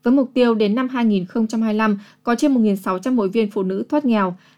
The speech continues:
các cấp hội cũng chú trọng tuyên truyền liên quan đến lao động, việc làm, khai thác nguồn lực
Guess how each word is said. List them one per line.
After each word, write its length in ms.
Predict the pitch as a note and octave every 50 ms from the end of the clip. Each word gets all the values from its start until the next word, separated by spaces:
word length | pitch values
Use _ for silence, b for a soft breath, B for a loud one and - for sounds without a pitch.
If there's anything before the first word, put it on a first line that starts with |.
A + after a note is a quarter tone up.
| b -
các 160 | C#4+ D4 -
cấp 120 | D#4 D#4 -
hội 200 | D4 B3+ G#3 F#3
cũng 160 | - A3 B3 B3
chú 140 | - G#3+ G3+
trọng 240 | G3 C#4 G#3+ G3 F#3+
tuyên 200 | - B3 A3 G#3
truyền 260 | - A#3 G#3+ G3 F3 F#3 B B B -
liên 180 | A#3+ C4 B3
quan 300 | B3 B3 A#3+ A3+ G#3+ G#3+
đến 160 | G#3 G3 F#3+
lao 200 | G#3 B3+ C4+ B3+
động, 200 | G#3+ A3 G#3 - - - F3+
việc 200 | G3+ G3+ G3 G3+
làm, 280 | G#3 G#3 G3+ G3 F#3+ B B B B
khai 200 | _ - B3+ B3
thác 180 | B3+ D#4+ D#4+
nguồn 200 | C#4 A#3+ G#3 G3+
lực 120 | G3+ F#3+